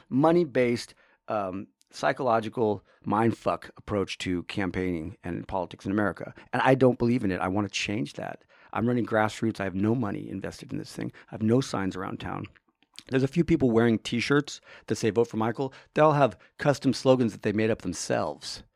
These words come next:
Okay, they're custom T-shirts that they had made. Okay, I don't have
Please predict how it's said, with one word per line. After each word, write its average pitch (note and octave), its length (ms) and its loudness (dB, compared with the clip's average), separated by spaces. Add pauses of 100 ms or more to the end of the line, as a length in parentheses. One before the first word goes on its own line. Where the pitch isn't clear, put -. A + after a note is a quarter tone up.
(380)
Okay, G#2+ 220 -4
they're G#2+ 100 -4
custom A2 320 -6
T-shirts G#2 360 -8
that - 80 -20
they G#2 100 -4
had F2+ 220 -8
made. E2+ 460 -8 (280)
Okay, G2 220 -8
I A2 160 -4
don't A#2+ 160 2
have A2+ 300 2